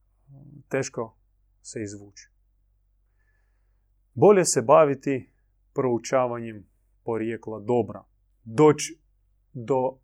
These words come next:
izvora dobra. No, tu negdje u pozadini uma imati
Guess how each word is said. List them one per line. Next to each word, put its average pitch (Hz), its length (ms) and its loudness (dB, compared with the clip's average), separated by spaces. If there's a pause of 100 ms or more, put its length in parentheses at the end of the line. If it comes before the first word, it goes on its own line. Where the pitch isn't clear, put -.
(280)
izvora 117 420 -6
dobra. 110 400 -10
No, 143 440 -2 (960)
tu 185 200 8
negdje 143 320 2
u 127 100 -2
pozadini 139 640 4
uma 180 520 -2 (3000)
imati 156 760 8